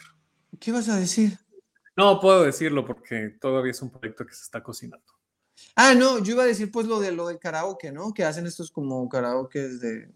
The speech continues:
Speaker 2: Claro.
Speaker 1: ¿no? O sea,
Speaker 2: Todavía
Speaker 1: eso
Speaker 2: no
Speaker 1: también
Speaker 2: empieza,
Speaker 1: es interesante.
Speaker 2: pero la temporada pasada,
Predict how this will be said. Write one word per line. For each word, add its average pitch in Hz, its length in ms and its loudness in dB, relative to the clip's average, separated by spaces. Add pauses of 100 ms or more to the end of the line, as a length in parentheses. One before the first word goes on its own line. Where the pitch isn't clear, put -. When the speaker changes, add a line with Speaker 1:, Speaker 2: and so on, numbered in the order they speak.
(160)
Speaker 2:
Claro. 147 300 2
Speaker 1:
¿no? 233 200 -2 (580)
O 175 60 4
sea, 196 100 10
Speaker 2:
Todavía 208 80 12
Speaker 1:
eso - 100 6
Speaker 2:
no - 100 6
Speaker 1:
también 208 220 6
Speaker 2:
empieza, 208 200 4
Speaker 1:
es - 40 -2
interesante. 180 480 0
Speaker 2:
pero 131 220 0
la 131 240 -2
temporada 147 420 0
pasada, 147 560 0